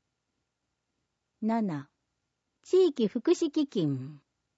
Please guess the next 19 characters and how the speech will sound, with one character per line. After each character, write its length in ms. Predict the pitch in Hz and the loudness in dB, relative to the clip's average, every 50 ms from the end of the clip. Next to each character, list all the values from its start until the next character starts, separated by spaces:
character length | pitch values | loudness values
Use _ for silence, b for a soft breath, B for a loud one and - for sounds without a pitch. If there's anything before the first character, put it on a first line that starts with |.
| _ _ _ | _ _ _
三 360 | - - - 320 370 392 392 | -8 -2 0 2 2 4 4
千 280 | - 403 403 392 359 320 | 6 4 6 6 6 8
七 100 | 294 269 | 8 10
百 420 | 277 262 247 254 226 - - 180 | 8 8 6 4 2 2 0 -2
五 160 | 175 - 185 | 0 0 0
十 300 | 185 - 285 294 302 285 | 0 2 2 4 4 4
五 160 | 247 254 233 | 4 6 6
万 400 | 226 233 226 226 226 214 208 202 | 6 6 6 6 4 4 4 2
円。 500 | 202 185 180 175 175 165 165 165 170 175 - _ _ _ _ _ _ _ _ _ _ _ _ _ _ _ _ _ _ _ _ _ _ _ _ _ _ _ _ _ _ - | 2 0 0 0 -2 -2 -4 -6 -8 -12 -14 _ _ _ _ _ _ _ _ _ _ _ _ _ _ _ _ _ _ _ _ _ _ _ _ _ _ _ _ _ _ -10
八、 580 | - 185 175 _ _ - - 208 196 185 _ _ _ _ _ _ _ _ _ _ _ _ _ _ | -8 -8 -8 _ _ -10 -6 -6 -6 -6 _ _ _ _ _ _ _ _ _ _ _ _ _ _
介 240 | - - 311 349 370 370 | -4 -2 0 0 2 2
護 180 | 359 370 - | 2 0 0
給 280 | - - 330 339 339 339 | 2 2 4 4 4 4
付 140 | - - 311 | 2 2 0
費 300 | 269 - 214 175 - - | 0 0 -2 -2 -2 -2
準 300 | - 247 262 311 330 320 | 2 4 4 6 6 4
備 100 | 320 311 | 2 2
基 140 | 285 - 277 | 2 0 -2
金。 540 | - - 214 175 147 139 131 131 131 139 | -2 -2 -2 -2 0 -2 -2 -4 -6 -8